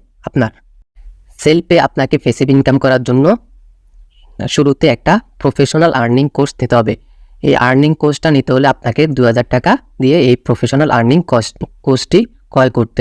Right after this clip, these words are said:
হবে, কিনতে হবে, তা না হলে আপনার প্যাসিভ ইনকাম করতে পারবেন না। যখন আপনি দুই হাজার টাকা দিয়ে প্রফেশনাল আর্নিং কোর্সটি নেবেন, তখন আপনাকে কোম্পানি একটা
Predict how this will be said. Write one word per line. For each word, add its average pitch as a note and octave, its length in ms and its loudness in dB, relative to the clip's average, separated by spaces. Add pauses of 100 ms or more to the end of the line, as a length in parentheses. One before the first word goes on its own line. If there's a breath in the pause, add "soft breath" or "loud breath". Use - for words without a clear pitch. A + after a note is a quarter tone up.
হবে, A2 160 -2 (460)
কিনতে C3+ 260 2
হবে, A2 220 0 (480)
তা B2+ 160 0
না C#3+ 140 2
হলে C3 140 -2 (100)
আপনার E3 240 0 (580)
প্যাসিভ C3 320 0
ইনকাম D3 240 2 (560)
করতে D3 280 0
পারবেন A#2 300 2
না। A2 60 -6 (1200)
যখন C3 220 0 (120)
আপনি C#3+ 180 -4 (120)
দুই C#3+ 140 0
হাজার C3 240 0
টাকা C#3+ 200 0
দিয়ে D#3+ 100 0 (100)
প্রফেশনাল C#3+ 460 0 (100)
আর্নিং C3 240 2 (120)
কোর্সটি C3+ 320 -4 (100)
নেবেন, C#3 220 2 (220)
তখন C#3 240 0 (120)
আপনাকে A#2+ 320 0 (200)
কোম্পানি C3 320 2 (100)
একটা - 180 -2